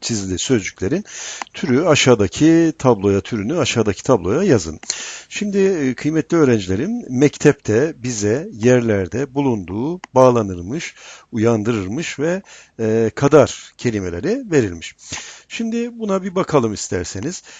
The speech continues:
Dikkat ederseniz mektepte ve yerlerde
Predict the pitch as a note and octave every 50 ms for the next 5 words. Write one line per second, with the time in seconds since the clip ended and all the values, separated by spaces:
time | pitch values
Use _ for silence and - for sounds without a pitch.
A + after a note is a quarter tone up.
0 | - _ _ _ G3 - - A3+ A#3 G#3+ F#3 C#3 C3+ B2+ A2+ - - G2 G#2+ C3+
1 | C#3+ D3 B2 A2+ A2+ C#3 D#3+ - - - F3+ F3+ - _ - A3 A3 G#3 F#3 D#3+
2 | D3+ C#3+ C3+ C3 C3+ C#3+ C#3 C3 B2 D#3+ D#3 C#3 A#2